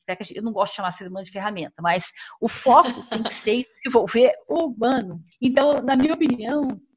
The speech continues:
Speaker 1: em termos de comunicação, quando nós temos consciência de que nenhuma comunicação tá isenta de ser mal interpretada, é, eu creio que daí tanto o emissor quanto o receptor ficam mais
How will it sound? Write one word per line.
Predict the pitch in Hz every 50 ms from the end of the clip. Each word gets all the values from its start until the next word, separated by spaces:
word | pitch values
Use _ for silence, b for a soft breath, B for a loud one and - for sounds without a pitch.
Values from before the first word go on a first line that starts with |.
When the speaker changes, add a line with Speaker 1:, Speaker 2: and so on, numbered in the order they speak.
| _ _ -
Speaker 1:
em | - 220
termos | - - 254 254 262 226
de | 254
comunicação, | 247 262 240 214 202 202 202 - 180 170 170 - - 226 226 233 233 208 180 - - _ _ _
quando | - 240 247 240 285
nós | 262 262 269 262
temos | - 294 269 262 262 262 -
consciência | - 330 392 427 427 - - 381 320 240 220 202 202 - - 202
de | 190 220
que | - - 240
nenhuma | 254 254 247 254 311 453 523 554 539
comunicação | 539 381 330 311 269 262 262 254 226 214 - - - 185 175 165 160 156 - _ _ _
tá | - 233
isenta | 226 233 190 170 214 247 294 339 311 311
de | 233 -
ser | - 226
mal | 214 190 185 185
interpretada, | 180 - 175 165 165 - 160 160 - 196 208 226 226 202 175 - 175 165 151 _ _ _ -
é, | 202 208 214 214 214 214 214 214 214 208 -
eu | - 233 233 240
creio | - 254 247 254 269 277 262 262
que | 262 269 214
daí | 247 262 240 254 254 254 262
tanto | 269 294 349 370 - 370
o | 381
emissor | 339 311 320 302 - - - 240 208 190 180 170 170 - b b b b _
quanto | - 262 311 392 427 -
o | 359
receptor | 254 254 247 - - - - _ _ - 254 269 254 220 190
ficam | - - 247 262 285 269
mais | 247 240 214 202 185 175 170 170 - - - -